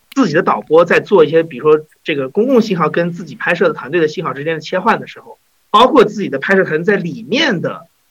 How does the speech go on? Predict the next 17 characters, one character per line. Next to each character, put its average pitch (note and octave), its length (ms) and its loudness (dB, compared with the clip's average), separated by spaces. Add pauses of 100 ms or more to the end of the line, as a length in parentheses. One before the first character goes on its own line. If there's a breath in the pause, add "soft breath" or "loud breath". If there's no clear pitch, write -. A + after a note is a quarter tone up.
(180)
拍 F3+ 220 2
摄 F3+ 200 6
的 C#3 120 0
这 D3+ 100 -2
个 C#3+ 100 0
情 B2 220 -12
况， B2+ 280 -8
他 G3+ 240 2
的 G#3 100 6
审 - 180 -4
美 D3 140 -4
等 C3+ 200 -8
等， B2+ 120 -8
就 D#3+ 80 -6
是 F3 80 -6
这 C4 140 -2
些 A3 320 6